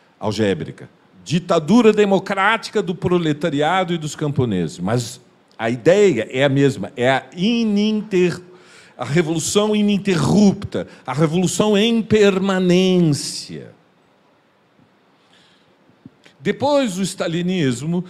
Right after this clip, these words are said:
resolveu falsificar a história e inventar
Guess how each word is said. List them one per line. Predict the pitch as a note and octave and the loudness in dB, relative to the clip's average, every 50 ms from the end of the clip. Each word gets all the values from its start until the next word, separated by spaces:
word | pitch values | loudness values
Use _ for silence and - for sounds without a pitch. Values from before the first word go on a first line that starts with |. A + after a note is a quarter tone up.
| - - | -16 -10
resolveu | - D#3 E3 F3 D#3 E3+ D3+ C#3+ D#3+ E3 E3+ F3+ F#3+ F3+ - - - - - _ _ _ _ _ _ _ _ _ _ _ _ _ _ _ _ | -6 -4 -2 0 0 0 0 0 0 2 2 2 0 -2 -8 -16 -20 -20 -20 _ _ _ _ _ _ _ _ _ _ _ _ _ _ _ _
falsificar | - - D#3+ C#3+ C#3 - - E3 D#3 D3 - D3+ D3 | -10 -8 -8 -6 -6 -8 -8 -8 -8 -6 -6 -6 -4
a | C3+ | -4
história | C3 C3 - D3+ C#3 C#3 C3+ C#3 | -6 -4 -4 -2 0 0 0 0
e | D3+ D#3 | 0 -2
inventar | D#3 C#3+ B2+ C#3+ C3+ C#3 C3 C3+ F3 E3 D3 B2 A2+ A2+ A#2+ B2 - - | -4 -4 -4 -4 -6 -6 -6 -6 -6 -4 -2 -2 -2 -2 -4 -6 -10 -20